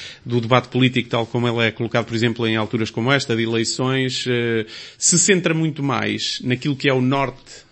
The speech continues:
e o ramal do norte do que propriamente com aquilo que é o eixo Aveiro-Águeda. Ou seja, no fundo, o que se percebe é que há aqui uma visibilidade,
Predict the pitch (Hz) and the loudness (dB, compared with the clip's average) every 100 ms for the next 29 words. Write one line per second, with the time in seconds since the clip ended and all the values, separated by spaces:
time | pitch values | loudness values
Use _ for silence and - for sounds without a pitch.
0 | - 117 117 123 123 123 127 139 143 147 | -8 -6 -2 -2 -2 -2 0 0 0 -2
1 | - 127 - 127 123 123 127 123 131 120 | -8 -10 -2 -2 0 0 -2 -6 -6 -6
2 | - 117 - 120 113 120 120 - 117 113 | -4 -6 -2 0 2 2 0 0 0 0
3 | 117 110 107 101 104 110 113 113 120 110 | 0 0 0 -2 -4 -8 -6 -4 -2 -2
4 | 117 117 - 147 151 147 - - - - | -2 -4 -2 -2 0 -4 -8 -18 -16 -4
5 | 143 - - - 160 160 - 139 127 123 | -2 -2 -6 0 2 2 0 -2 0 0
6 | 120 113 117 120 123 117 120 110 98 101 | 0 -2 -4 -2 0 0 2 0 -2 -6